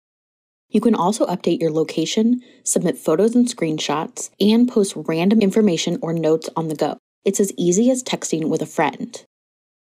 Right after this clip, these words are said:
Find out more at help you find dot me slash go slash one one two five. The link will also be in our show notes.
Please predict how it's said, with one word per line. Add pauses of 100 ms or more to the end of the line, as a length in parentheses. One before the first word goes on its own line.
Find
out
more
at
help
you
find
dot
me
slash
go
slash (160)
one
one
two
five. (480)
The
link
will
also
be
in
our
show
notes.